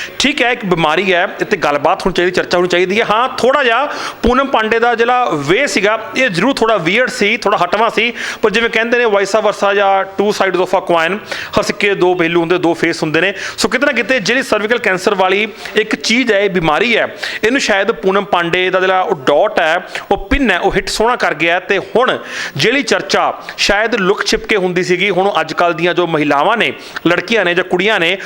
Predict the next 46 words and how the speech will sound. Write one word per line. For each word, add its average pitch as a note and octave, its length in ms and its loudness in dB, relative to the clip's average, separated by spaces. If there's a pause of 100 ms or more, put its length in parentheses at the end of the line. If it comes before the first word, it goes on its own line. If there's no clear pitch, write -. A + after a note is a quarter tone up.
(180)
ਹੁਣ G3 60 2
ਖੁੱਲ੍ਹ A3 240 -2
ਕੇ B3 80 0
ਚਰਚਾ F#3 300 0
ਕਰਨਗੀਆਂ, F3+ 540 0
ਕਿਉਂਕਿ F#3+ 480 -2 (180)
ਇਹ A3 120 4
ਅਜਿਹੀ G#3 240 0
ਬਿਮਾਰੀ F#3 420 0
ਹੈ G#3 80 2
ਜਿਹੜੀ G3 180 0
ਕਈ A3 220 0
ਵਾਰ G#3 280 2 (280)
ਫਸਟ C#4+ 400 -2
ਸਟੇਜ G#3+ 220 0
'ਤੇ G#3+ 160 0
ਡਿਟੈਕਟ F#3 260 -2
ਤਾਂ G3+ 140 0
ਨਹੀਂ G#3 140 0
ਹੋ A3 120 2
ਪਾਉਂਦੀ, E3+ 380 0
ਪਰ G#3 180 0
ਜੀ F3 180 -2
ਹਾਂ, F3+ 260 0 (360)
ਜ਼ਿਆਦਾ F3+ 260 2
ਲੇਟ F3+ 340 0
ਵੀ A#3+ 120 2
ਨਾ G3 180 2
ਹੋਵੇ, F#3 320 2
ਪਰ G3+ 480 -4 (260)
ਟਾਈਮ A3 220 0
ਦੇ B3 80 0
ਨਾਲ A3 120 2
ਜੇ G#3+ 60 0
ਪਤਾ G3 260 0
ਲੱਗਦਾ E3+ 360 0
ਹੈ, F3+ 80 2
ਤਾਂ - 420 -4
ਕਹਿੰਦੇ A3 320 0
ਆ, G3+ 180 2 (320)
"A - 20 -2
stitch - 340 -4
at G3+ 180 0
time F#3+ 380 0
saves G#3+ 560 -2
nine।" F3 320 0